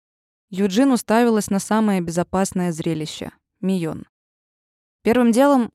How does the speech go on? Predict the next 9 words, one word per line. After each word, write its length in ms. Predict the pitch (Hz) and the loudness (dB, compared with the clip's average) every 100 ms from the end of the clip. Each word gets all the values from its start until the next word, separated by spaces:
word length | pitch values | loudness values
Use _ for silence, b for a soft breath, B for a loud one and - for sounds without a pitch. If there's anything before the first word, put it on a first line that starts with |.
| - | -10
хочу 260 | 240 254 | -4 -2
спросить, 560 | 254 247 247 190 170 - - | -2 0 -2 -2 -4 -8 -2
как 220 | 262 269 | 0 2
выглядел 400 | 262 240 226 220 | 0 2 2 0
вчерашний 520 | - 220 220 220 226 | -2 0 0 -2 -2
мужчина?» 580 | 247 247 - 190 156 165 _ _ _ _ 226 | 0 -2 -2 -2 -2 -8 _ _ _ _ -2
«М, 480 | 240 247 240 240 - _ - | 0 2 2 0 -6 _ -2
не 180 | 226 220 | 0 0
знаю. 520 | 190 196 214 262 | 0 2 2 0